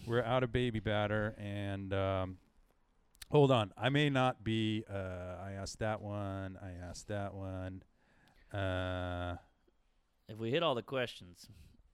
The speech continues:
Speaker 2: maybe we, uh, we should just chat.
Speaker 1: We should just chat. We should just chat. So where do you head after this?
Speaker 2: Uh, you ready
Speaker 1: What's
Speaker 2: for
Speaker 1: the big
Speaker 2: this?
Speaker 1: Yeah, yeah.
Speaker 2: Gonna leave here on Monday morning, get
Speaker 1: Okay.
Speaker 2: back to New York.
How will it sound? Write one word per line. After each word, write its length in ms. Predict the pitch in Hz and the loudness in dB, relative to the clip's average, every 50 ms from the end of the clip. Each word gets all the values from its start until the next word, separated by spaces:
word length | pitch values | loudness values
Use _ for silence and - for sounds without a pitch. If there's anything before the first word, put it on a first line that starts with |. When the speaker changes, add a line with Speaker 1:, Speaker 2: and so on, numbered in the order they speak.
| _ _ - | _ _ -14
Speaker 2:
maybe 320 | 107 104 101 104 104 101 | -12 -12 -10 -8 -8 -8
we, 220 | 98 98 98 101 | -6 -6 -6 -6
uh, 160 | 98 98 95 95 | -6 -6 -8 -8
we 60 | 98 | -10
should 140 | 101 101 98 | -12 -14 -14
just 200 | 101 98 - _ | -14 -14 -14 _
chat. 560 | - - - 127 120 120 110 95 - - - - - - - - - - - - - - - _ _ _ _ _ - 120 | -12 -6 -2 0 0 0 0 -2 -6 -10 -16 -14 -14 -16 -16 -18 -18 -18 -18 -20 -20 -20 -20 _ _ _ _ _ -16 -16
Speaker 1:
We 40 | |
should 160 | 113 - - 107 | -14 -14 -14 -12
just 200 | 101 98 - - | -12 -12 -12 -10
chat. 340 | - - 101 120 117 110 - - - - - - - - _ _ - - - - _ _ _ - | -8 -6 -4 -4 -4 -6 -8 -10 -14 -14 -14 -14 -18 -20 _ _ -20 -20 -20 -20 _ _ _ -8
We 80 | 120 | -6
should 180 | 113 - - 120 | -6 -6 -4 -2
just 240 | 123 143 - - - | 0 0 0 0 -2
chat. 360 | - 156 143 151 143 127 - _ | 0 2 4 4 4 2 -2 _
So 120 | - - 143 | -2 2 4
where 140 | 131 143 147 | 6 6 6
do 80 | 147 | 6
you 40 | 147 | 4
head 160 | 143 156 151 | 2 4 4
after 220 | 147 143 - - 147 | 4 2 2 0 -2
this? 480 | 135 147 131 113 - - - - - - _ _ _ _ _ _ _ _ _ _ _ _ _ _ _ _ _ - | 0 0 0 0 -2 -6 -12 -14 -16 -20 _ _ _ _ _ _ _ _ _ _ _ _ _ _ _ _ _ -10
Speaker 2:
Uh, 480 | 107 107 110 110 113 113 113 113 113 110 | -6 -4 -2 0 0 0 0 0 -2 -2
you 60 | 107 107 | 0 2
ready 120 | 127 135 | 2 2
Speaker 1:
What's 100 | 135 120 | 2 2
Speaker 2:
for 80 | 123 117 | 2 4
Speaker 1:
the 40 | - | 4
big 100 | 131 123 | 4 4
Speaker 2:
this? 180 | - - - - | 2 -4 -6 0
Speaker 1:
Yeah, 140 | 117 127 127 | 2 4 4
yeah. 220 | 123 120 113 107 - - - - - - - - - _ - _ - | 6 4 2 0 -2 -8 -18 -20 -20 -20 -20 -20 -20 _ -20 _ -10
Speaker 2:
Gonna 160 | 120 120 123 120 | -8 -6 -4 -2
leave 300 | 131 143 170 185 180 160 | -2 0 0 -2 -2 -2
here 460 | 165 170 175 175 175 190 202 202 - | -2 0 0 0 0 -2 -4 -6 -6
on 180 | - 147 147 147 | -6 -6 -6 -6
Monday 480 | 151 156 160 170 180 175 180 180 175 175 | -4 -4 -4 -4 -4 -4 -4 -2 -2 -4
morning, 600 | 170 165 160 165 165 165 165 175 180 190 185 160 | -4 -4 -4 -4 -4 -4 -6 -6 -8 -10 -10 -6
get 100 | 135 139 | -4 -4
Speaker 1:
Okay. 140 | 131 - 139 | -2 0 0
Speaker 2:
back 220 | 143 160 170 - - | 0 0 -2 -4 -6
to 80 | 175 | -10
New 140 | 165 170 170 | -8 -6 -4
York. 560 | 170 165 165 170 175 180 190 - - - - | -4 -2 0 2 2 0 0 -4 -10 -20 -20